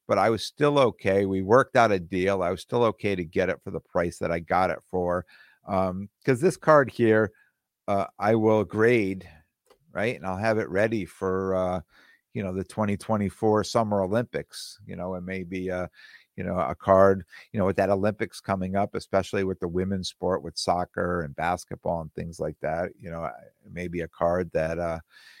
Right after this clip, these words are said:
you know, it could, uh, it could sell. It'd be nice to have my case next summer. I see I'm always lo-, al-, already looking ahead to the summer, to what's happening down the road.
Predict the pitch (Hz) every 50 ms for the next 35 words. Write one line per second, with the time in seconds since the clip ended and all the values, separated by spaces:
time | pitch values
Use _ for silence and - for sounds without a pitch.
0 | _ _ - 104 95 87 90 87 - - - 95 90 85 92 90 90 87 85 80
1 | - _ _ _ _ _ _ _ _ _ _ _ _ _ _ _ _ _ _ _
2 | _ _ _ _ _ _ _ _ _ _ _ _ _ - 151 143 - - 165 165
3 | 143 - - - - 151 151 139 110 101 101 95 92 104 95 101 104 104 101 -
4 | 110 98 104 107 101 95 95 92 92 92 - 110 104 98 85 - - 98 85 -
5 | - - - 113 104 90 82 82 92 - - 98 90 98 104 107 107 104 95 104
6 | - 67 80 110 120 131 - - 131 131 139 131 123 117 123 123 - 120 107 104
7 | 95 107 110 104 98 90 - - 87 85 85 - - 117 107 101 95 98 95 95
8 | - - 95 90 101 95 - - 98 98 95 - - 92 92 90 90 87 82 98
9 | 95 95 95 90 90 87 92 98 95 92 87 90 85